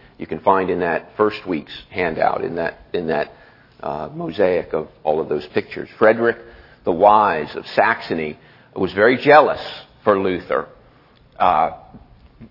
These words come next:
Luther had actually been summoned to Rome by the Pope himself. Uh, that, that was like a death sentence at this point because of what he had written.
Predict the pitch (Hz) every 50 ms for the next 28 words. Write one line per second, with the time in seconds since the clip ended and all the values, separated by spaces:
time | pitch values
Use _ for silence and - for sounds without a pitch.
0 | _ - - - _ _ _ - - 143 139 139 131 123 113 123 117 120 147 -
1 | - - 117 107 107 107 - - 104 107 104 101 110 110 123 143 160 139 85 -
2 | - - - - - _ _ _ - 90 87 90 - 113 107 104 - - 104 101
3 | - - 127 127 107 - - - - - - - - - _ _ - - 90 87
4 | 98 113 - - 107 113 - 110 107 - 104 92 87 85 - - 101 87 101 104
5 | - - - - - - - - - - - - - _ _ - - - - 87
6 | - - - - - - - - - - 87 78 78 - 95 92 85 - 87 73
7 | 78 87 80 - 104 101 - - 71 -